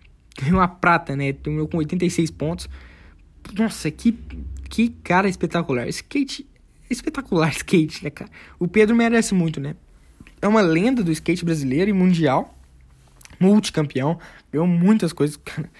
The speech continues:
Não cabe na mão se você for contar os títulos que ele tem. E faltava esse, faltava as Olimpíadas, estreou nas Olimpíadas, ganhou uma medalha de prata aí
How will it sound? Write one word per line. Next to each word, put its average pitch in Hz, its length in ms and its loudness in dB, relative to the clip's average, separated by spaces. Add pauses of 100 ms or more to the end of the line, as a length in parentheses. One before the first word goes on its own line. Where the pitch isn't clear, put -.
(600)
Não 160 120 -4
cabe 160 240 0
na 185 100 0
mão 170 280 0
se 156 120 -6
você 139 120 -6
for 143 140 -6
contar 131 320 -4
os 139 160 -4
títulos 165 380 -2
que - 100 -2
ele 143 100 0
tem. 151 300 -4 (360)
E - 40 -20
faltava 240 420 2
esse, 160 160 2
faltava 185 280 2
as 175 100 -2
Olimpíadas, 208 580 0 (260)
estreou 190 320 0
nas 180 120 0
Olimpíadas, 180 640 0 (600)
ganhou 156 280 0
uma 160 80 0
medalha 156 300 0
de 151 100 -6
prata 156 420 0
aí 139 260 0